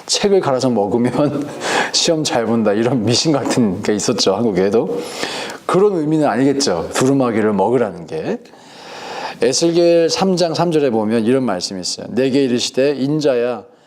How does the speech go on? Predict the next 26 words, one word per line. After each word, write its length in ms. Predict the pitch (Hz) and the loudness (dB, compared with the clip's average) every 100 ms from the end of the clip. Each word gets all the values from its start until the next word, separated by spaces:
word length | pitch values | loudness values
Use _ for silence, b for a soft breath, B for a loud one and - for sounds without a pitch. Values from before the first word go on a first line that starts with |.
| b - | b -2
내가 340 | 135 135 139 | 0 2 2
내게 280 | 131 120 127 | 2 0 -2
주는 240 | 120 120 | -4 -6
이 120 | 117 120 | -6 -8
두루마리를 720 | 104 113 104 98 107 143 170 | -8 -6 -4 -4 -2 -4 -4
내 320 | 110 117 117 | -2 2 2
배에 300 | 113 101 110 | 0 -2 -2
넣으며 560 | 104 90 90 95 135 180 123 | -2 -4 -6 -2 -4 -4 -2
내 240 | 110 113 | 0 0
창자에 600 | - - 131 117 104 113 | -2 -6 -4 -2 -2 -4
채우라." 720 | 110 - 170 143 95 - - - B B B B B | -4 -4 -2 -2 -2 -6 -14 -20 B B B B B
하시기에 800 | - 156 - 156 101 143 226 - B B B | -4 -2 -2 0 2 2 0 -8 B B B
"내가 300 | 107 131 156 | 2 4 2
먹으니 380 | 147 127 131 156 | 2 2 0 -2
그것이 420 | - 123 113 127 | 0 0 0 -2
내 240 | 110 117 | 2 2
입에서 340 | 117 104 95 117 | 2 -4 -4 -6
달기가 600 | 95 92 92 95 117 135 | -6 -8 -6 -6 -6 -8
꿀 220 | - 175 165 | -2 0 0
같더라." 480 | 123 - - - - - - - B B B B | -4 -6 -16 -18 -18 -20 -20 -20 B B B B
다 100 | - | -4
지금 260 | 123 143 143 | 0 0 2
비슷한 340 | 143 135 151 127 | 0 0 0 0
메타포가 460 | 104 117 120 113 | 0 0 0 0
쓰이고 300 | 110 127 117 | 0 0 0
있습니다. 460 | - - - - 113 | -2 -2 -2 -4 -8